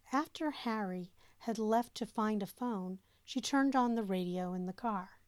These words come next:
Suddenly, a strange voice interrupted the song and addressed her by name. As the voice taunted and laughed, she got freaked out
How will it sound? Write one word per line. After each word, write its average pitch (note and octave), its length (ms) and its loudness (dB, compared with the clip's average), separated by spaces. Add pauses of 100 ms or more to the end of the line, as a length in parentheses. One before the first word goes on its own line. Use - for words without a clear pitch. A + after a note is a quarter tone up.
(960)
Suddenly, G#3 720 2
a G3 120 -2
strange G#3+ 720 -2
voice F#3 520 -2
interrupted G3+ 720 -2
the G#3+ 80 0
song E3+ 500 -2 (400)
and G3+ 160 2
addressed G3 580 0
her F#3+ 200 0
by F3+ 320 -4
name. D#3+ 480 -4 (2000)
As G#3+ 240 -2
the G#3 260 -2
voice C4 600 2
taunted B3+ 720 0 (560)
and G3 160 4
laughed, F3+ 720 0 (340)
she - 180 0
got A3+ 220 4
freaked - 500 -2
out A#3+ 280 2